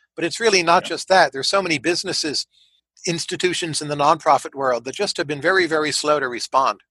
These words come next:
Speaker 2: Yeah, fair enough. And I, I, I do think, uh, staying home is the single biggest thing we can do right now.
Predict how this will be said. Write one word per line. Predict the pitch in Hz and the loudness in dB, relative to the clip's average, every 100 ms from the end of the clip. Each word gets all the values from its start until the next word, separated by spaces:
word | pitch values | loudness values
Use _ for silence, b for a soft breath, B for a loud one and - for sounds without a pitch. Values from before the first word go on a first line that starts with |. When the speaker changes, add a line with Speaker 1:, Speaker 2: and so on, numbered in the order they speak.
| _ _ _ - | _ _ _ -6
Speaker 2:
Yeah, | 160 | -6
fair | 156 180 | 0 2
enough. | 135 113 - | 2 0 -2
And | 160 | 0
I, | 165 - 151 | 2 2 2
I, | 151 | 2
I | 151 | 2
do | 160 | 2
think, | 160 165 135 - 143 | 2 2 0 0 4
uh, | 135 117 113 - _ _ _ - | 6 6 2 -4 _ _ _ -18
staying | - 185 160 | -2 2 2
home | 151 135 | 2 -2
is | 131 | -4
the | |
single | 131 135 123 | -6 -6 -6
biggest | 123 117 - | -6 -8 -8
thing | 117 | -8
we | 110 | -6
can | 127 | -4
do | 117 | 0
right | 117 113 | 2 0
now. | 123 117 139 | 2 0 0